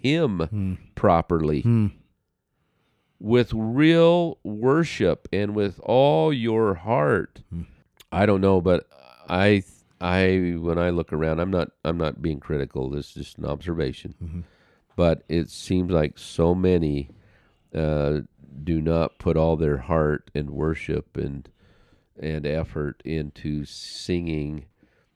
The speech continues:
Speaker 1: and worshiping in our hymns, especially this is an opportunity for us in the future to do better in singing and worshiping through the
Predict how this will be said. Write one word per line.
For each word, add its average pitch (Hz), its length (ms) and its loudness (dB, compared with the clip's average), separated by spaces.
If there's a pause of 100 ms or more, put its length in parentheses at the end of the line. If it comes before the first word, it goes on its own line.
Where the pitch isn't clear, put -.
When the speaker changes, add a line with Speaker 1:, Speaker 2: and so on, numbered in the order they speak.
Speaker 1:
and 76 260 -4
worshiping 78 1080 -2 (420)
in 82 200 0
our 76 200 2
hymns, 76 560 -2
especially 73 920 0 (1160)
this 69 360 -6
is 73 140 -4
an 73 80 -4
opportunity 76 800 -2
for 71 260 -6
us 69 420 -6
in 73 140 -6
the 67 80 -10
future 76 580 -8 (440)
to 80 80 -8
do 76 200 -2
better 76 580 -2 (360)
in 76 260 -6
singing 80 580 -4
and 71 160 -6
worshiping 73 580 -6
through 76 380 -6
the 71 380 -8